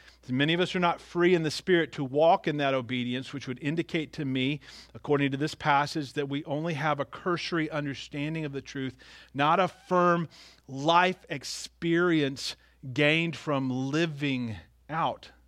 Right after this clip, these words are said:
the truth. So there's, there's a difference here. There's, there's a, there's a truth that we know in our minds, and there's a truth that we live.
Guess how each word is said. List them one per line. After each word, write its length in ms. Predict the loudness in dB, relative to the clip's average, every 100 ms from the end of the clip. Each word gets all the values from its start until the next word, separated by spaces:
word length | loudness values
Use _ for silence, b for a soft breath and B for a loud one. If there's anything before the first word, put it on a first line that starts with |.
| _ _ -20
the 80 |
truth. 680 | -18 -16 -18 -20 _ -20 -20 _ b b b b
So 140 | -14 -6
there's, 280 | 2 2 2
there's 220 | -2 0
a 60 |
difference 380 | 2 2 0 -4
here. 200 | -4 -6 B B B
There's, 180 | -6 -2
there's 200 | -2 0
a, 80 | -2
there's 260 | -4 -4
a 100 | -4
truth 500 | -6 -10 -2 0 0
that 140 | 0 -2
we 160 | -2
know 340 | 0 6 6 6
in 80 | 2
our 120 | 0
minds, 420 | 2 4 4 0
and 80 | -6
there's 120 | -8
a 60 | -10
truth 300 | -4 -4 -4
that 120 | -8
we 140 | -6
live. 720 | -6 -6 -4 -4 -4 -10 -20